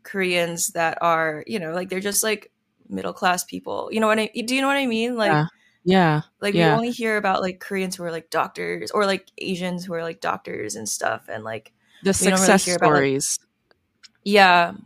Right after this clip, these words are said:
Speaker 1: but the,
Speaker 2: Uh-huh.
Speaker 1: we only hear about the success stories, but, like, what is it? Something, something,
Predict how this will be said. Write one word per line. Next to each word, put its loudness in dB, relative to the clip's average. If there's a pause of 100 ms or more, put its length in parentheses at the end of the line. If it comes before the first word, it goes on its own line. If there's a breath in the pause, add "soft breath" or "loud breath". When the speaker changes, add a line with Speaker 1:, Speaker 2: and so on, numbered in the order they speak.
(120)
Speaker 1:
but 2
the, 2
Speaker 2:
Uh-huh. 4 (1000)
Speaker 1:
we 0
only 2
hear 2
about 4
the -4
success -6
stories, -6
but, -8
like, -6 (360)
what -2
is -4
it? -2
Something, -6
something, -6